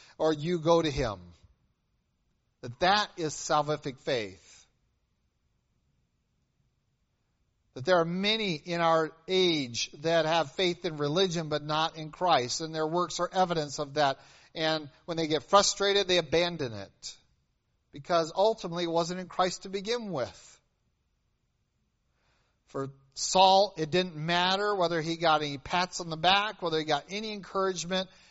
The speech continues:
at all. He was gonna serve the Lord. But in the midst of all of this, oh, let me back up one more step. There was one other. So the first one is his evidence was he was obedient.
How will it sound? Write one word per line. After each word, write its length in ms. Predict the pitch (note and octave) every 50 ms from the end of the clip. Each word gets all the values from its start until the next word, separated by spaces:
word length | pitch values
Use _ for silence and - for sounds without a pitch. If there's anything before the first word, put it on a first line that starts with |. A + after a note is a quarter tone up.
| - -
at 180 | F3 F3 F3+
all. 280 | F3 F3 F3 F3 E3+ E3
He 100 | D#3 F#3
was 160 | F#3 E3 D#3
gonna 160 | D#3+ F3 D#3
serve 380 | C#3+ - - - F#3 F3+ F3+ E3+
the 100 | E3+ E3+
Lord. 420 | D#3+ D#3 D#3 C#3+ B2+ A2 G#2 F#2+ - _ _ _ _ _ _ _
But 120 | - F3
in 80 | E3+ E3
the 60 | F3
midst 360 | F3+ F#3+ A#3 B3 - - - A3+
of 100 | G#3+ G3
all 320 | G3 G3 F#3+ F#3+ F#3+ F#3+
of 140 | F3+ E3+ D#3+
this, 460 | D#3+ D#3 D#3 D#3 D3 - - - - _ _ _ _ _ _ _ -
oh, 80 | - C#3
let 140 | C#3+ E3 E3+
me 140 | D#3+ C#3+ - _ _
back 260 | C3+ C#3+ C#3 C#3 -
up 100 | C#3+ C3 C#3
one 140 | C#3+ C#3
more 160 | C#3 C#3 C3+ B2
step. 320 | - - - B2 A#2 - _ _ _ _ _ _ _ _ _ _ _ -
There 100 | C3+ C3
was 140 | B2+ C3
one 140 | C#3+ E3 D#3
other. 180 | D3+ C#3+ C3+ A2+
So 220 | - - E3+ D3+
the 100 | C#3 C3+ C3 - _
first 260 | - A3+ A3 G3+ - -
one 140 | G3+ F#3
is 140 | F3+ F3 -
his 140 | - D#3+ D3+
evidence 380 | F3+ F3 F3 F3 F3+ F3 - -
was 140 | F3 D#3
he 80 | D3+ E3+
was 100 | D3+ D3
obedient. 460 | D#3 D3 C#3 C#3+ C3+ B2 A#2+ G#2+ A2